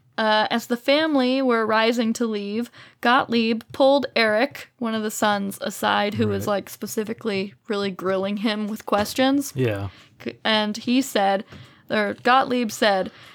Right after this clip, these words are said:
Speaker 1: "You are obviously very troubled by your father's suicide. Have you ever considered getting into a therapy group for people whose parents have committed suicide?"
Speaker 2: <laughs>
Speaker 1: Eric did not follow that suggestion,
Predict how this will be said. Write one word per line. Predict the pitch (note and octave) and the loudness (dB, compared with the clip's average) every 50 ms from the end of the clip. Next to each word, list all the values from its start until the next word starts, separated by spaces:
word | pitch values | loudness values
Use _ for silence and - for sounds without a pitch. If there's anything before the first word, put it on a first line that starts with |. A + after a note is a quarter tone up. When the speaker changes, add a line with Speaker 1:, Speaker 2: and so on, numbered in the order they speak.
| - _ - | -18 _ 0
Speaker 1:
"You | A#3+ B3 B3+ | 4 4 6
are | C4 C4 | 6 6
obviously | B3 C4 C#4+ D#4 E4+ F#4 D#4+ C#4 - - B3+ B3 | 6 6 4 4 4 4 2 2 2 2 2 2
very | A#3+ A#3 A#3 B3+ B3 A3+ A#3 | 4 4 4 4 4 2 0
troubled | - - B3 A#3 G#3+ G3+ G3+ G3 | 2 2 2 4 4 2 0 0
by | G3 A3 G#3 | 0 2 2
your | G#3+ A3+ A3 A3 | 2 0 0 -2
father's | - A#3 A3+ A#3 A3+ G#3+ G3+ G#3 | 0 0 2 2 2 0 -2 -4
suicide. | - - A3 G#3+ G3+ G3+ - - - - - - - G#3+ - _ _ _ - - - - - | -4 -2 -2 -2 -2 -2 -4 -4 -2 -2 -2 -2 -4 -6 -8 _ _ _ -20 -20 -20 -16 -4
Have | - B3 A3+ A3+ | -2 0 2 2
you | A#3+ B3 B3+ | 4 4 4
ever | C4 C4 C#4+ C#4 | 4 4 2 0
considered | - C4 A#3+ A3+ - A#3+ A3+ B3 B3 G#3 | 2 0 0 2 0 0 2 2 0 0
getting | - A3+ G#3+ A3 A3+ A3+ | 0 0 0 0 0 0
into | A3+ A3 A3 - A#3 G#3+ | 0 0 -2 -2 -2 -2
a | G#3 | -2
therapy | - - G#3+ G#3 G#3+ A#3+ A#3+ - C#4+ C4+ | -2 -2 -2 0 0 0 0 0 0 0
group | A#3 - C4 C#4 C#4+ - | 2 2 0 0 0 -2
for | - - B3 | -2 -2 -2
people | A#3+ - - A#3+ A#3 - B3+ B3+ | 0 0 0 -2 0 2 2 2
whose | A3+ A#3 G#3+ - | 2 0 -2 -4
parents | - - A3+ A3 A#3 A#3+ B3 - | -4 -2 0 0 2 0 0 0
have | A#3+ A3+ - | -2 -6 -4
committed | - A#3 G#3 G#3+ G#3 A3 A3 - | -4 -4 -2 -2 0 -2 -2 -2
suicide?" | - - A#3 A#3 C4 B3+ - D4 D4 D4+ E4 E4+ E4+ - _ - - - - _ _ _ _ _ _ _ _ _ - - _ _ _ _ _ _ _ _ - - _ - _ _ - - - - | -2 -2 0 0 0 0 2 2 2 2 2 0 -4 -8 _ -20 -20 -20 -20 _ _ _ _ _ _ _ _ _ -20 -20 _ _ _ _ _ _ _ _ -20 -20 _ -20 _ _ -20 -12 -2 0
Speaker 2:
<laughs> | C3+ G2 G2 - - C3+ A#2 B2 D#3 D3 - | 2 2 2 0 -2 -2 0 0 2 2 4
Speaker 1:
Eric | C4 D4 D#4 D#4 E4 - | 4 6 6 4 4 4
did | - D#4 A#3+ | 2 2 2
not | D4 E4 E4 C#4+ C#4 | 4 4 2 2 2
follow | - D4+ D4 C#4 B3+ A#3 | 2 4 4 6 6 4
that | A3 G#3+ G3+ - | 4 2 0 -2
suggestion, | - - A3 G3 A3 G#3 A3+ A#3+ - - F4+ G4 | -4 -4 -2 0 2 2 2 2 0 0 0 0